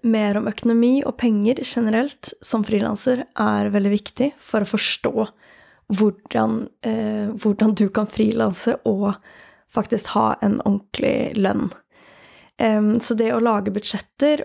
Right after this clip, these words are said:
og sitte med liksom regnskap og økonomien i det du skaper,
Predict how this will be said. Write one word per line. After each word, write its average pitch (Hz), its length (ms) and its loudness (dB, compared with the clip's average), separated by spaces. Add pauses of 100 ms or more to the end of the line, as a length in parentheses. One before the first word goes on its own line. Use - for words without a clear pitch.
og 214 80 -2
sitte - 440 -4
med 214 140 0
liksom 208 260 0
regnskap 107 720 0
og 196 380 -2 (100)
økonomien 202 640 2
i 196 400 0 (200)
det 190 160 0
du 180 40 -6
skaper, 247 520 -2